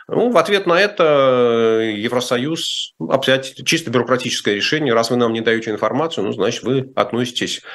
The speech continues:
э, к серой зоне". И это означает, что и у российских граждан, и у российских компаний, ну, возникнут дополнительные сложности при осуществлении платежей в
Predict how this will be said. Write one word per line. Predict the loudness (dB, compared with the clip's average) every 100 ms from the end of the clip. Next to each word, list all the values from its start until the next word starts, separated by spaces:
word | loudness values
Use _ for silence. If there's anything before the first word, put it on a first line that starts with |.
| -16 -12 0
э, | 2
к | 2 0 2 2
серой | 2 0 0 0
зоне". | 0 0 0 -4 -8 -20 -20 -8
И | 0
это | 2 2 0
означает, | 0 -2 0 -2
что | -2 -6 -2 0 0
и | 0 -2
у | 0
российских | -2 -4 -6 -2
граждан, | 0 2 2 0
и |
у | 2
российских | 2 0 -10 -4
компаний, | -2 0 0 0 0
ну, | -2 -4 0
возникнут | 0 0 -4 -2
дополнительные | 0 2 2 0 -4 -4 -4
сложности | -4 -4 -2 -2 -2 -4
при | -2 0
осуществлении | -2 -2 -6 -4 -2 -2
платежей | -4 -6 -4 -2 -2
в | -2 -4 -4